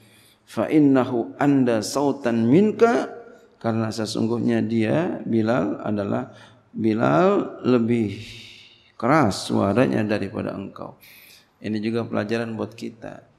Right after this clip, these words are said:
Kita suaranya enggak bagus, teman kita suaranya bagus, biar idep. Suruh teman kita yang azan, ente suaranya bagus, ente azan. Jangan kita suaranya Senin Kemis,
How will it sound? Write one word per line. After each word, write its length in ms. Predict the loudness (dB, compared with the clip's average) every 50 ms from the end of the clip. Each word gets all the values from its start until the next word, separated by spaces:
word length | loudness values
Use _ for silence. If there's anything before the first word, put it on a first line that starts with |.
| _ _ _ _ _ _ _ _ _ -10
Kita 800 | -8 -6 -6 -6 -8 -10 -10 -8 -6 -6 -6 -6 -6 -8 -10 -10
suaranya 560 | -6 -4 -2 -2 0 -2 -2 -2 -2 -2 -2
enggak 200 | -2 -2 -4 -4 -4
bagus, 480 | -4 -4 -4 -4 -4 -4 -4 -6 -4
teman 320 | 0 0 0 2 0 -2 -2
kita 400 | -2 -4 -6 -4 -4 -4 -4 -4
suaranya 400 | -2 0 0 0 0 0 -2 -2
bagus, 640 | 0 0 -2 -2 -2 -2 -4 -4 -4 -4 -8 -14 -16 -20 -20 -20 -20 -8 -2
biar 160 | 0 2 2
idep. 480 | 2 0 -2 -2 0 -2 -2 -4 -6 -20 -20 -20 -20 -20 _ _ -20 -20 _ _ _ _ _ _ _ _ _ _ _ _ _ _
Suruh 400 | -2 2 4 6 6 6 4 2
teman 320 | 2 0 -2 0 -2 -2 -2
kita 240 | -4 -4 -2 0
yang 160 | 0 -2 -2 -2
azan, 320 | -4 -4 -6 -6 -8 -10 -8 -6
ente 320 | -6 -6 -4 -4 -6 -8
suaranya 400 | -8 -6 -6 -6 -6 -8 -10 -10
bagus, 480 | -10 -12 -14 -14 -18 -20 -20 -20 -20 -20 _ _ _ _ _ _ _ _ _
ente 240 | -18 -16 -14 -12 -12
azan. 280 | -14 -14 -16 -18 -20 _ _ _ _ _ _ _ _ _ _ _ _ _ _ _ _ _ _ _ _ _ _ _ _ _ _ _ _ _ _ _ _ _ _ _ _ _ _ _ 0
Jangan 280 | 2 4 4 4 4
kita 240 | 2 0 2 2 2
suaranya 480 | 0 2 2 2 4 4 4 2 2 0
Senin 320 | 0 0 2 2 2 2
Kemis, 560 | 2 2 2 4 4 4 4 2 0 -6 -12